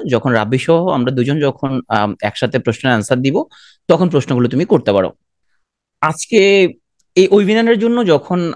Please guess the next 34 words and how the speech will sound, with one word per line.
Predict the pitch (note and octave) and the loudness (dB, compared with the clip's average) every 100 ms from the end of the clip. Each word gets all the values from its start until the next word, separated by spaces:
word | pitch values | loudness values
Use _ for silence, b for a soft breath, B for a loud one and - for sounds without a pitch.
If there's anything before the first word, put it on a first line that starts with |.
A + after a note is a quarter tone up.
| - | -2
আমি | C3 C3+ | 0 0
স্লাইডগুলো | C3+ A#2 C#3+ C#3 | -2 -2 0 2
রেডি | D3 D#3+ | 2 0
করি, | G#2 G#3 - _ _ _ _ _ - | -4 -4 -8 _ _ _ _ _ 0
তো | F3 D#3 - - | 0 0 -4 -2
আমরা | D3+ A3+ | 2 2
usually | A3 B3 | 4 4
যখন | A3 G3 G3+ G3 | 4 2 0 -2
ওয়েবিনারের | E3 D3+ E3 D#3+ | 0 0 0 0
জন্য | E3+ E3 | -2 -2
স্লাইড | C#3+ C#3+ | -2 -2
রেডি | D#3 | -4
করি | A#3 B3 | -4 -2
তখন | F3+ - C3 | -2 -2 -2
দেখা | B2 B2 | -2 -2
গেল | B2 | -2
সারাদিন | C3 B2+ B2+ | -2 -2 -2
চিন্তা | B2 C#3+ B2 | -2 0 0
করি | A#2 A2+ | 0 -2
যে | A2+ | -4
কি | - E3 | -4 -2
করব। | D3 F#2 F2+ - B B B B B B _ - | -2 -2 -6 -14 B B B B B B _ -2
তো | B2+ G#2+ - - | 0 -2 -6 -6
আমি | E3 G#3 G3+ G#3 G3 F#3+ _ _ - | -2 0 0 -2 -4 -8 _ _ 0
চ্যাট | G3 | 2
জিপিটি | F#3 F#3 F#3+ F3+ | 2 0 0 2
কে | G#3 F#3+ | 4 4
এর | G3+ E3+ | 4 0
প্রশ্নটা | D3 C3+ A2+ | -2 -4 -2
করলাম | A2+ G2 F#2 A2 | -2 -2 -2 -4
যে, | G#2+ F#2 F2 - - | -2 -2 -4 -8 -2
"Which | F#3+ - - | -2 -2 -2
age | G#3 A3 E3+ | 2 2 0
range | A#2 C3+ | -2 -4